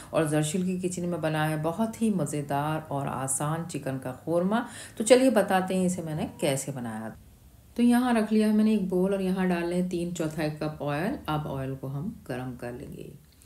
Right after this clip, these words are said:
तो ऑयल हमारा गरम हो चुका है। मैंने यहाँ दो मीडियम साइज़ की प्याज ली थी जिन्हें बहुत ही बारीक काटा है और इसको बारीक ही काटें तभी बहुत अच्छी सी फ्राई होगी।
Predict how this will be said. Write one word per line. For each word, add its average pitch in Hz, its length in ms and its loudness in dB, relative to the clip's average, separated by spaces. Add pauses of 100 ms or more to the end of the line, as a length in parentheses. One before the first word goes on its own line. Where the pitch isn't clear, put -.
(420)
तो - 60 -8
ऑयल 160 200 0
हमारा 208 300 2
गरम 202 260 2
हो 214 80 6
चुका 202 300 0
है। 190 100 0
मैंने 190 180 0
यहाँ 180 240 2
दो 185 140 2
मीडियम 190 340 0
साइज़ 180 320 0
की 190 100 -6
प्याज 160 320 -2
ली 160 120 -4
थी 175 160 -4
जिन्हें 165 240 -6
बहुत 151 340 -4
ही 160 40 -4
बारीक 147 380 -4
काटा 143 280 -8
है 147 180 -4
और 160 80 -4
इसको 147 260 -6
बारीक 139 400 -2
ही 180 120 -12
काटें 143 380 -6
तभी 160 300 -2
बहुत 139 260 -2
अच्छी 131 280 -6
सी 208 160 -6
फ्राई 127 400 -6
होगी। 120 380 -8